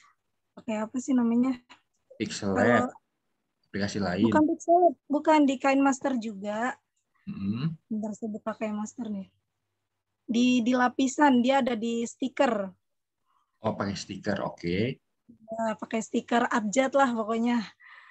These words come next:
Speaker 1: Nah,
Speaker 2: Hmm.
Speaker 1: jadi tuh saya edit pakai itu, terus ada animasi masuknya juga, eh,
Speaker 2: Hmm.
Speaker 1: geser ke kanan, ya kan? Yang K-nya itu geser ke kanan, terus edi-, apa, animasi, eh,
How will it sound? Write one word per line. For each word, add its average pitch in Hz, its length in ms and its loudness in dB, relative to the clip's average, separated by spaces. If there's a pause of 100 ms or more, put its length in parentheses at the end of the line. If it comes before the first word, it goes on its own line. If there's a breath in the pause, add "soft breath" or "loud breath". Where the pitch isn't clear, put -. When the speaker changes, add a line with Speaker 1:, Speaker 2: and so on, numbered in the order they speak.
(240 loud breath)
Speaker 1:
Nah, 101 400 0
Speaker 2:
Hmm. 156 80 2
Speaker 1:
jadi 214 220 0
tuh 262 480 -2 (180)
saya - 240 -10
edit 226 160 -6
pakai 226 320 -4
itu, 262 140 -6 (100)
terus 294 200 4
ada 233 240 0
animasi 233 440 2
masuknya 233 580 -2
juga, 226 640 -4 (260)
eh, 226 380 -2 (140)
Speaker 2:
Hmm. 107 440 -10
Speaker 1:
geser 160 320 0
ke 226 140 -10
kanan, 233 640 0
ya 233 140 0
kan? 233 380 0
Yang 233 280 0
K-nya 254 480 0
itu 269 140 -6
geser 233 300 -4
ke 233 100 -8
kanan, 233 420 0
terus 254 320 -2 (320)
edi-, 240 240 0
apa, 240 400 0
animasi, 247 480 2 (420)
eh, 277 300 4